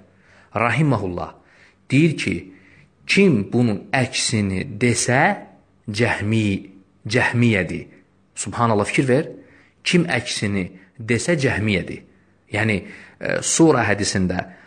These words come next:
yəni, başqa cür desə, yəni, təvil etsə, cəhmiyyədir. Və sonra gəlir İbn Xuzeymə. İbn Xuzeymə gəlir və inkar edir, təvil edir suranı, sura hədisini.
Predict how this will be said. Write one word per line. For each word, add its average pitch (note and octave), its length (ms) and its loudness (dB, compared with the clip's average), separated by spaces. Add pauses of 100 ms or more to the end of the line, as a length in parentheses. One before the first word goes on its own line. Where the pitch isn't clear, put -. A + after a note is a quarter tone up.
(160)
yəni, A2+ 300 0
başqa A#2+ 380 2
cür A2 240 0 (640)
desə, G2+ 340 0 (260)
yəni, A#2 160 -4
təvil A2 420 2
etsə, G2+ 280 -2 (400)
cəhmiyyədir. B2 640 2 (2500)
Və E3 180 4 (420)
sonra G#3 480 4 (400)
gəlir E3 320 2
İbn C#3 240 4
Xuzeymə. G2+ 480 0 (520)
İbn C#3 260 4
Xuzeymə F#3 340 4
gəlir E3+ 240 2
və E3+ 140 4
inkar C#3 260 2
edir, G2+ 160 -4
təvil A#2+ 320 2
edir E2+ 240 -8 (1200)
suranı, G#2 460 2 (240)
sura A2 340 2
hədisini. F2 440 -4